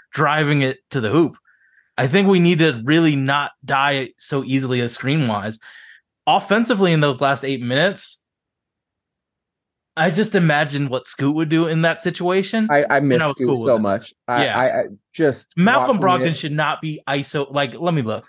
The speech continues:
Speaker 1: actually.
Speaker 2: I
Speaker 1: Oh.
Speaker 2: broke down all of his plays. That, that, that was the Malcolm show.
Speaker 1: N-, yeah, let me,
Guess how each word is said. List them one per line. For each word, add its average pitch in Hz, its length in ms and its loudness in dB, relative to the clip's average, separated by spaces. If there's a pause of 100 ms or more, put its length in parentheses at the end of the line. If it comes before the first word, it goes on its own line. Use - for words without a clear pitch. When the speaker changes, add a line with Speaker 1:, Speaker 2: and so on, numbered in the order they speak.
(100)
Speaker 1:
actually. 107 400 -8 (1200)
Speaker 2:
I 143 240 4
Speaker 1:
Oh. 117 60 0
Speaker 2:
broke 202 180 2
down 208 180 2
all 147 200 6
of 139 60 0
his 131 140 0
plays. 135 480 -2
That, 135 300 -2
that, 131 220 0
that 135 100 2
was 147 160 -2
the 139 80 -6
Malcolm 117 320 -4
show. 104 340 -2 (480)
Speaker 1:
N-, 165 160 -2 (140)
yeah, 139 340 2
let 147 180 2
me, 233 180 0